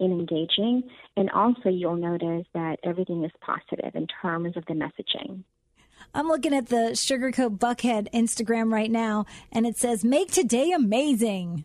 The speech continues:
Speaker 2: Huh.
Speaker 1: Um, you, you might wanna look Sugarcoat Beauty.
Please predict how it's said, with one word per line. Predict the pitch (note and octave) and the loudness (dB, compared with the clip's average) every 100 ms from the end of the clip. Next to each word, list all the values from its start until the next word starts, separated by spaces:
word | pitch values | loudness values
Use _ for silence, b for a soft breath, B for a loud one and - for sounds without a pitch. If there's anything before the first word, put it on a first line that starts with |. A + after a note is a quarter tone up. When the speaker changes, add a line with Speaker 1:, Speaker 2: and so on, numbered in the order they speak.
| - | -10
Speaker 2:
Huh. | - B4 G#4+ - _ _ _ _ _ _ _ - | -4 -2 -2 -4 _ _ _ _ _ _ _ 6
Speaker 1:
Um, | C4 B3 A3+ B B - - | 10 10 6 B B -8 4
you, | C4+ - | 6 10
you | C#4 | 10
might | D4 G4 | 12 12
wanna | C#4+ C#4 | 12 12
look | B3+ B3 B3 - | 12 10 10 8
Sugarcoat | B3+ A3+ G#3+ - G3+ - | 10 8 8 8 6 6
Beauty. | F3 E3+ - E2+ G#3 | 4 4 2 -4 -4